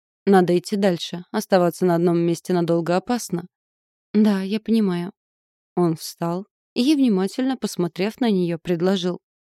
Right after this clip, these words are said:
«Вы говорили, что ваши ноги затекают.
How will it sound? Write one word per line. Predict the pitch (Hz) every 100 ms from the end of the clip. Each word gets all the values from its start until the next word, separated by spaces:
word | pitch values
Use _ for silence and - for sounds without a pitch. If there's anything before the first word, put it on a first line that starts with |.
| _ _ -
«Вы | 247 202
говорили, | 185 180 180 185
что | - 202
ваши | 175 170 175
ноги | 170 165
затекают. | 170 190 233 233 190 175 -